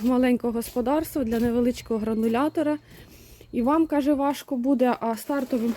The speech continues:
кормом годують там до трьох тижнів, максимум до чотирьох. І воно правильніше, коли все-таки брати матрицю на гранулятор,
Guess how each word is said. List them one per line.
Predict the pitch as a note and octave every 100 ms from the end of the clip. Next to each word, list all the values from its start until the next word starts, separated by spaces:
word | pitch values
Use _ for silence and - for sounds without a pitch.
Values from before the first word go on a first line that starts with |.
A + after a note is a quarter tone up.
| - -
кормом | - B3+ A3+ A3
годують | A3 G#3+ A#3+ A3+
там | G#3+ G#3+
до | A#3
трьох | B3+ A#3
тижнів, | - D#4 E4+ D#4+ D#4 _ _ - - -
максимум | C4+ - C4+ B3+
до | A#3+
чотирьох. | - B3 C4 B3 B3 - - - - - - -
І | B3+
воно | B3 C#4
правильніше, | D4 C4 B3 B3 C#4+ D4+ C4
коли | - B3 C4 - - - - _ - - -
все-таки | - B3 B3 A#3+
брати | B3 A#3+ B3
матрицю | A#3+ A#3+ A#3 A3 -
на | A3+
гранулятор, | A3 A3+ A3+ A#3 A3+ A3